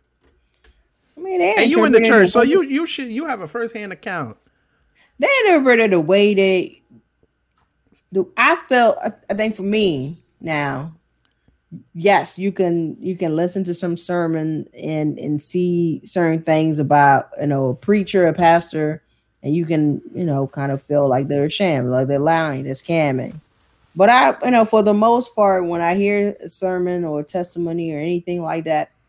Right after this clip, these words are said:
Speaker 1: I believe you. I, my gut feeling is to believe what you're saying and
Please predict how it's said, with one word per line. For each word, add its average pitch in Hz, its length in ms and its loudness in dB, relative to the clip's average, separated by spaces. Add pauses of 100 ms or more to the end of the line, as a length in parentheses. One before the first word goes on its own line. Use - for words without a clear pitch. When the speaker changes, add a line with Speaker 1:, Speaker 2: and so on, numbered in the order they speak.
(1040)
Speaker 1:
I 254 100 4
believe 202 380 4
you. 175 260 0 (340)
I, - 180 -16 (440)
my 208 200 2
gut 202 300 2
feeling 190 260 2
is 170 140 -4
to 165 80 -6
believe 175 400 -2
what 165 260 -2
you're 180 100 -2
saying 180 580 -4 (480)
and 165 260 0